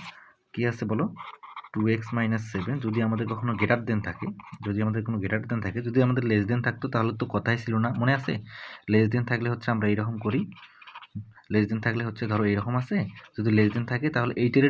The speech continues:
নেগেটিভটা সামনে দিতাম, দিয়ে এটা মডুলাসটা তুলে ফেলতে পারতাম, ওকে, এটা করতাম। কিন্তু এখানে তো হচ্ছে আমাদের কি নাই বলো তো, এখানে আমাদের হচ্ছে greater than, তাই আমরা এটা দুইভাবে করব। দেখব যে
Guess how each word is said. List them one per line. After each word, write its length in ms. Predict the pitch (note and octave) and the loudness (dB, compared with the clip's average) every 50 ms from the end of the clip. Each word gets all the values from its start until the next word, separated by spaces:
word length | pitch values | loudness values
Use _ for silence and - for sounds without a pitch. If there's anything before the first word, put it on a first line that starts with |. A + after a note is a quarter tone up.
| C3+ | 6
নেগেটিভটা 380 | B2 G#2+ A2 A2+ A2+ A2 A2 B2+ B2 - | 4 4 4 2 0 0 -2 -2 0 0
সামনে 160 | A2+ A2 A#2+ A#2 | 0 0 0 -2
দিতাম, 220 | A#2 - C#3+ D3+ G3+ - - - - - - - - - - G#2+ G#2 | -2 0 0 0 0 -2 -8 -14 -16 -18 -18 -20 -18 -8 -6 0 4
দিয়ে 180 | A#2+ D3 A3 G#3 A2+ F#2 G2+ - - _ _ _ _ _ - - G#2+ | 6 6 6 6 2 0 -4 -10 -18 _ _ _ _ _ -6 -4 -2
এটা 140 | G2+ - G#2+ G#2 G#2 | 0 2 2 4 4
মডুলাসটা 360 | G#2+ G#2+ G2+ G#2 G2+ - - G2+ G2+ | 4 6 4 4 2 2 -2 -4 -2
তুলে 140 | G2 G2 F#2+ | -2 -2 -2
ফেলতে 180 | G2+ F#2 F2 F2+ F2 | -2 -4 -2 -4 -4
পারতাম, 240 | F2+ - - - F#2 G2+ - - - _ - C3 | -6 -6 -8 -10 -10 -10 -14 -18 -20 _ -10 -2
ওকে, 120 | C3 F#3 C#3+ F2 A2 | 0 0 0 2 0
এটা 120 | G#2 A2 G2 | 0 0 -2
করতাম। 240 | G2 F2+ - - F2 E2+ - - - - - - - - | -2 -6 -6 -8 -10 -10 -10 -12 -14 -16 -14 -14 -4 0
কিন্তু 260 | C#3+ D3+ D3+ - C3+ A#2 B2+ G#3 - - - - - - - A#2 | 0 0 2 2 0 0 0 -2 -4 -6 -12 -14 -14 -10 -8 -4
এখানে 200 | B2 C3+ B2+ C3 C3+ | -2 0 0 0 0
তো 40 | C3+ C3+ | -2 -4
হচ্ছে 180 | C3+ C3+ - C#3+ C#3 | -4 -2 -2 -2 0
আমাদের 220 | C3+ C3+ C3 C3+ C3 - | 0 0 0 0 0 0
কি 60 | C#3 B2+ | 0 0
নাই 100 | G2+ F#2 F2 G#2 | 0 0 -2 -2
বলো 120 | G2 G#2 G#2+ | -4 -2 -2
তো, 60 | E3 G#3 F3+ - - - - - - | -2 -4 -4 -8 -12 -16 -10 -8 -4
এখানে 160 | - B2 B2+ B2 | -2 0 2 2
আমাদের 180 | B2+ C3 C3 C3 | 2 2 2 0
হচ্ছে 160 | B2+ B2+ - C3 G#2+ | 0 -2 -2 -2 -2
greater 200 | G#2+ A2 A2+ G#2+ F#2 | 0 0 0 0 -2
than, 140 | - F2 F2 F2+ | -4 -4 -4 -2
তাই 100 | G2 A2 A2+ | 0 0 2
আমরা 100 | A#2 A#2+ A#2 | 0 0 -2
এটা 100 | A#2+ A2+ A2+ | -2 0 0
দুইভাবে 260 | G#2+ G2 A2 G#2+ A#2 A2+ B2 | 0 0 0 -2 -2 -2 -4
করব। 140 | A2+ A2 C#3+ G3+ - - - - - - - - - - - _ - A#2+ | -2 -2 -2 -2 -2 -6 -10 -14 -16 -16 -16 -18 -20 -20 -18 _ -2 0
দেখব 160 | A2 G#2+ G2 A2+ A2+ | 2 2 4 2 2
যে 60 | A2 | 2